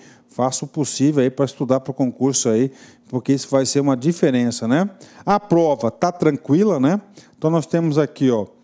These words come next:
a prova de assistente em administração, vinte questões de língua portuguesa, vinte questões de legislação,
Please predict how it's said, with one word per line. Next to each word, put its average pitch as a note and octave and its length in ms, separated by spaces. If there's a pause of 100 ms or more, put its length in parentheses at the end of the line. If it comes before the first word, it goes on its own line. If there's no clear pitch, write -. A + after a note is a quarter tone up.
(100)
a B2 80
prova C#3+ 320
de C3+ 120
assistente D3 600
em C3+ 40
administração, C3 880 (520)
vinte F#3+ 320
questões D#3 400
de C3+ 80
língua C3+ 160
portuguesa, C#3 680 (280)
vinte F#3+ 300
questões C#3 440
de B2+ 60
legislação, A#2+ 800